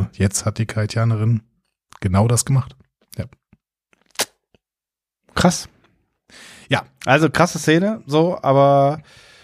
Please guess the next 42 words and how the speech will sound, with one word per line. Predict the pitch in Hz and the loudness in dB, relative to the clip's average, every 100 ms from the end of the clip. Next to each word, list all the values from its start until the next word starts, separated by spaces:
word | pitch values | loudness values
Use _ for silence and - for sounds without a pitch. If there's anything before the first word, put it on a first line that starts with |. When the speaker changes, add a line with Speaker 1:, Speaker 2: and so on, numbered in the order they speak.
| - | -10
Speaker 2:
Ich | 135 | -6
find's | 143 123 | -4 -2
immer | 127 | 0
noch | 117 | 0
gut, | 123 117 | 0 -2
wie | 117 | -4
gut | 104 120 | -6 -4
das | 110 | -4
eigentlich | 110 110 - | -4 -8 -4
zum | 113 | -4
kommunistischen | 107 107 104 110 - | 0 0 0 -2 -6
Manifest | 98 95 107 - | -6 -6 -8 -8
passt. | 95 - | -8 -4
Ja. | 95 90 - - | -4 -4 -14 -20
Speaker 1:
<laughs> | _ - - | _ -20 -12
Speaker 2:
Proletarier | 131 131 - 147 226 202 | -6 -6 -2 0 2 2
aller | 190 180 | 2 2
Länder, | 180 190 | 2 2
vereinigt | 131 147 - 180 240 220 | 2 0 -2 -4 -6 -4
euch! | 156 123 101 - _ - | -4 -4 -6 -14 _ -14
So. | 117 101 | -10 -8
Speaker 1:
Ja, | - 113 165 | 2 4 6
aber | 139 | 4
in | 117 | 4
de-, | 123 | 2
äh, | 135 107 | 0 -2
genau, | 110 80 69 - | -2 -4 -8 -8
in | 110 | 0
dem | 135 | 2
Moment | 147 135 135 | 4 2 0
eine | - 117 117 113 110 | -2 0 4 4 2
durchaus | 117 117 107 - | 0 -2 -4 -8
f-, | - - - - - | -20 -20 -18 -14 0
nachvollziehbare | 117 131 117 - 107 101 98 | 2 4 0 -2 0 2 0
Befreiungs-, | 90 - - 104 107 101 - - | -4 -6 0 2 2 0 -6 -12
äh, | - 101 95 98 104 - - _ 131 76 - | -6 -2 0 -2 -6 -12 -18 _ -20 -10 -8
Szene | - 98 92 92 | 0 0 2 -2
und | 90 92 | -4 -2
auch | 87 | 0
der | - 92 | 0 0
Befreiungs-, | 92 - 90 90 - | 0 0 0 -2 -4
äh, | 107 | -4